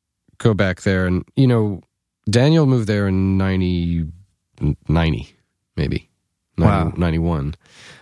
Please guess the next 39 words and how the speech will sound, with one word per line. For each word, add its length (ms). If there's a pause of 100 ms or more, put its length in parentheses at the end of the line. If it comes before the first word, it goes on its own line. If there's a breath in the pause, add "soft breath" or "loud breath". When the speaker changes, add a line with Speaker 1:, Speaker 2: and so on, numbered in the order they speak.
(120)
Speaker 1:
Um, 520 (800)
and, 160
you 60
know, 140
we 80
kinda 180
thought 160
he 60
was 120
crazy, 380
like, 160
"Where, 160 (220)
where?" 420 (580 loud breath)
And, 360 (500)
but 200
he 60
had 120
this 100
huge, 640
and 80
he 80
still, 320
still 200
does 220
have 160
this 180
huge 400
apartment. 400 (800)
So 120
we 40
started 300
practicing 460
there 260 (120)
with 120
this 100
band 240
because, 260
because, 280
because. 340